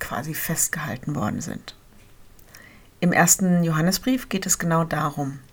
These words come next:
dass man Gott nicht beweisen kann, denn niemand hat ihn jemals gesehen.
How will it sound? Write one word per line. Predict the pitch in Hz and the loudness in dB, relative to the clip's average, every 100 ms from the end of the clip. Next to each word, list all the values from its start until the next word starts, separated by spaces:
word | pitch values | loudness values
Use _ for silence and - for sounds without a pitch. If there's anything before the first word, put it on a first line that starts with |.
| - | -8
dass | - - | -4 -2
man | 160 | -2
Gott | 156 160 170 | -4 -4 -6
nicht | 160 | -6
beweisen | - 156 156 160 151 | -6 0 0 0 -2
kann, | - - - - - | -8 -10 -12 -18 0
denn | 175 190 226 - - - - - - | 2 2 -2 -10 -16 -16 -16 -18 -12
niemand | 165 175 202 185 160 143 - 175 | -4 0 2 2 0 -4 -6 -6
hat | 170 - | -4 -6
ihn | 156 | -6
jemals | 151 160 160 160 156 - | -2 -2 -2 -2 -2 0
gesehen. | 147 147 - 165 | -2 -2 -4 -8